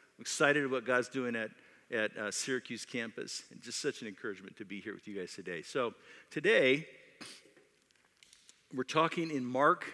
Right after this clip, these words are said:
chapter twelve, looking in, in Mark chapter twelve, starting in, uh, verse thirteen. So if you follow along, uh, you know, we wanna encourage you to find it in your Bible, to look in your Bible app. We will have the verses up on the screen as well, so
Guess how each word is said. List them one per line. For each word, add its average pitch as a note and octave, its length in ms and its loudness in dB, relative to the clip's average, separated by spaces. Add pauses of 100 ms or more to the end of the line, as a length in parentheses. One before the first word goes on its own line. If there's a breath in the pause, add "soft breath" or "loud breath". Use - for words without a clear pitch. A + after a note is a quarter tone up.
(160)
chapter D3 360 2
twelve, D3+ 720 4 (680 soft breath)
looking D3+ 260 2
in, B2 220 0
in B2+ 120 -4
Mark D3 300 6
chapter F#3 300 4
twelve, D3+ 340 4
starting D3 560 4
in, C#3 280 0 (280 loud breath)
uh, C3 100 0
verse C3 300 2
thirteen. B2 400 -2
So - 140 -4
if - 100 -8
you - 60 0
follow E3+ 400 4
along, D#3+ 340 4
uh, B2+ 60 2 (320 loud breath)
you C3+ 100 -2
know, B2+ 80 2
we C#3+ 140 2
wanna D3+ 220 4
encourage D3 340 2
you D3 80 2
to C3 60 2
find D#3 320 6
it D3+ 80 4
in D3+ 80 0
your C#3 100 2
Bible, E3+ 640 6 (280 loud breath)
to C3 400 0
look D3+ 180 -2
in E3 80 0
your C#3+ 100 2
Bible D3+ 360 4
app. D#3 300 8
We D3 80 0
will E3 200 2
have E3 200 4
the C#3 220 6
verses C#3+ 420 0
up D#3 140 2
on D3+ 100 8
the C3+ 80 4
screen E3 460 2
as C3+ 160 0
well, D#3 280 4
so B2+ 380 2